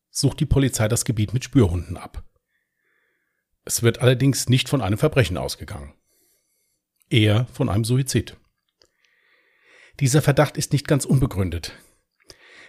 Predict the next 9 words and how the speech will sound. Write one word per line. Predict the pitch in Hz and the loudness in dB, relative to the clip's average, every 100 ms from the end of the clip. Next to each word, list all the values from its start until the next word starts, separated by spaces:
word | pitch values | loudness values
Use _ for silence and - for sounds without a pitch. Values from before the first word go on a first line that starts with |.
| - | 0
Denn | 117 | 2
nach | 120 | 4
Befragungen | - 123 117 131 160 165 | 2 2 6 6 6 4
der | 147 120 | 4 4
Angehörigen | 180 143 117 110 120 | 4 4 4 2 0
und | - 107 | -2 -4
Freunde | - 123 156 117 | -2 4 4 4
der | 98 | 0
Vermissten | - 95 98 - 139 131 | 0 0 0 -2 0 -2